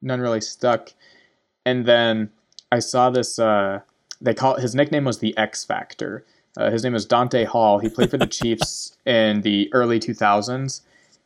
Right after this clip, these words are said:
Speaker 1: and he was an incredible kick and punt returner.
Speaker 2: Yeah.
Speaker 1: And an-, another nickname was the Human Joystick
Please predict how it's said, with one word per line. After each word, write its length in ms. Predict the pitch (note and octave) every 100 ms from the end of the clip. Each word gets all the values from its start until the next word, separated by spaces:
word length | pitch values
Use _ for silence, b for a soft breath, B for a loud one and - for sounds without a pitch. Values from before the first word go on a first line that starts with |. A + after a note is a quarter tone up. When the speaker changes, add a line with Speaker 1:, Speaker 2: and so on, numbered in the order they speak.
| _ -
Speaker 1:
and 220 | A#2+ A2
he 200 | - B2+
was 420 | B2 A#2+ A2 - - -
an 120 | B2
incredible 1160 | G#2 G2 - - - B2 A#2 G#2+ G#2 F#2 F#2+ - _ -
kick 240 | - A#2
and 160 | A2 G2
punt 240 | - G#2
returner. 580 | - A#2+ C#3+ C#3 D3 D#3 A2+
Speaker 2:
Yeah. 300 | G#2+ G2 F2+
Speaker 1:
And 240 | - A2+ A2
an-, 220 | B2 B2
another 440 | C3 C#3+ B2+ B2+
nickname 340 | B2+ A#2+ C3 B2
was 140 | G#2+
the 60 | G#2+
Human 340 | - A#2 G#2
Joystick 680 | G2+ G#2 G#2+ - C#3 C#3